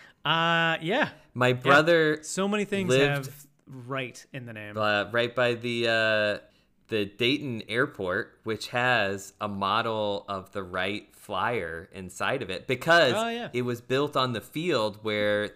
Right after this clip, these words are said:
Speaker 2: they used to have, like, their barn that they flew the first glider off of.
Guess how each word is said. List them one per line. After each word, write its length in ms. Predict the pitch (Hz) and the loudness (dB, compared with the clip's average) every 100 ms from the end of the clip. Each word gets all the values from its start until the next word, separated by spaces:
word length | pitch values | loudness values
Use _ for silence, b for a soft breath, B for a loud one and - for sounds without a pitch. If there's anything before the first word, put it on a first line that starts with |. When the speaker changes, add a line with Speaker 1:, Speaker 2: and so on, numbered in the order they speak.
| - | -2
Speaker 2:
they 100 | 113 | -2
used 320 | 113 123 123 | -2 -4 -6
to 80 | 123 | -4
have, 240 | 123 120 | -2 -2
like, 260 | 120 117 - | -2 -4 0
their 160 | 127 | 0
barn 440 | 117 120 147 135 120 | 2 4 6 4 0
that 120 | 120 | -2
they 140 | 127 | -4
flew 280 | 120 - 131 | -4 -4 -4
the 100 | 135 | -4
first 320 | 127 139 135 - | -4 -4 -4 -6
glider 420 | 113 143 131 92 | -4 -2 -2 -4
off 220 | - - | -8 -12
of. 260 | - 80 | -12 -14